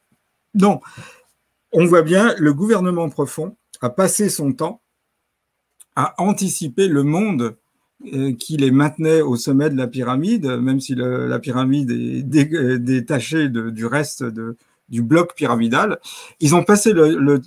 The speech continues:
leur temps à nous dérouler un, un, un tapis d'anticipation. Donc, à nous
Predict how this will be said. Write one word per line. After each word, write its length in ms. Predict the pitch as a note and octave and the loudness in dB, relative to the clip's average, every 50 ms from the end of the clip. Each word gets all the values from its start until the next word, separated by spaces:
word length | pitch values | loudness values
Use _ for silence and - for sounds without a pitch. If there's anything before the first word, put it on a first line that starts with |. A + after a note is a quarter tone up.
| - | -2
leur 280 | D3+ C3+ C#3 C#3 C#3+ - | 0 0 0 0 -2 -4
temps 260 | _ G3 A3 B3 A#3+ | _ -2 0 0 0
à 180 | - - C#3 C#3+ | 0 0 0 0
nous 320 | D3 D3+ D#3+ D#3+ D3+ C#3 - _ _ _ _ | 2 2 0 0 -2 -4 -8 _ _ _ _
dérouler 640 | A#2+ A#2+ C#3 G3+ G3+ E3+ F#3 F#3+ F3+ G3 A3 A#3 | -8 0 4 4 4 4 4 2 4 4 4 4
un, 260 | - C#3 C#3+ D3+ C#3 - _ - | 4 4 2 2 2 -2 _ -6
un, 200 | C#3 C#3 C#3 C3+ C#3 D#3 | -4 -4 -4 -4 -2 0
un 120 | B2+ C3 | 0 0
tapis 380 | C3 - F3+ E3+ - - A3 G3+ | 2 2 -2 -2 0 -4 -6 -4
d'anticipation. 920 | E3+ D#3 D3 C#3+ - D#3 - - D#3 C3+ - C3+ B2 - - B2+ A2+ A#2 - _ _ _ _ _ _ _ _ _ _ _ _ _ - | -4 -4 -6 -6 -10 -16 -16 -16 -16 -10 -10 -10 -10 -10 -12 -12 -12 -14 -18 _ _ _ _ _ _ _ _ _ _ _ _ _ -2
Donc, 300 | - C#3+ D3+ C#3 - - - _ - | 0 0 0 0 -4 -10 -16 _ 0
à 120 | B2+ C3 | 2 4
nous 360 | C3 C#3+ E3+ B3 C#4+ C4 - | 6 6 8 8 6 6 4